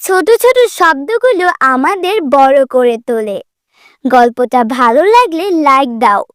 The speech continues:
বন্ধুদের সঙ্গে শেয়ার করো, আর এমন নতুন শিক্ষণীয় গল্প পেতে সাবস্ক্রাইব করো কুমড়ো ফুল চ্যানেলটিকে।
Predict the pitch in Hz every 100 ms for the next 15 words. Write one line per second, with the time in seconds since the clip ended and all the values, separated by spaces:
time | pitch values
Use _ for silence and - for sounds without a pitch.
0 | _ _ _ - 330 415 427 494 508 466
1 | 508 508 330 392 - 359 392 466 339 277
2 | 254 254 359 453 _ _ _ _ 240 285
3 | - 254 311 349 370 415 311 359 - 381
4 | 415 - 311 277 - 285 254 247 240 220
5 | 233 254 403 480 494 - 381 427 - 392
6 | - - 494 508 - 480 339 320 - 453
7 | 466 440 311 277 233 262 247 240 262 226
8 | 254 220